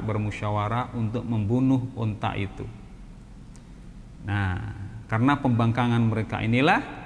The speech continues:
Allah Subhanahu wa taala membinasakan mereka bitaghiyah, dengan suara yang memekakkan telinga, suara yang begitu keras,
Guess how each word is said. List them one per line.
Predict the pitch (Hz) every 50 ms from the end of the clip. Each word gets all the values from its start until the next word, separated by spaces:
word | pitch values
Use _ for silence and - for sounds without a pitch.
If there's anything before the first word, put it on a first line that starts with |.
| - - - - - - - - - -
Allah | - 113 113 117 117 113 113
Subhanahu | - - - - 110 107 107 104 104 101 98 98
wa | 95 95 95 -
taala | 104 98 98 98 98 101 107 117 127 139 147 156 156 - - - - - - - - 110
membinasakan | 117 123 120 117 110 107 117 113 107 107 104 - - 185 185 - 175 165 160
mereka | 151 147 143 139 135 135 - 147 147 135
bitaghiyah, | 120 113 113 117 - - 135 131 127 127 113 120 120 120 120 117 113
dengan | 117 113 110 110 110 107 107
suara | 101 - - - 113 113 110 110 110 110 113 113 113 113 113 - - - - - - -
yang | - 110 110 110 110 107 107 104 107 104 104
memekakkan | 110 110 110 107 107 104 - 120 110 107 - 120 110 107 101 -
telinga, | - 107 107 107 107 104 107 104 101 101 104 107 -
suara | - - 113 107 107 104 107 104
yang | 104 104 104 104 101
begitu | 95 101 95 95 - 104 - - - 107 -
keras, | - - 123 135 120 113 - - - - -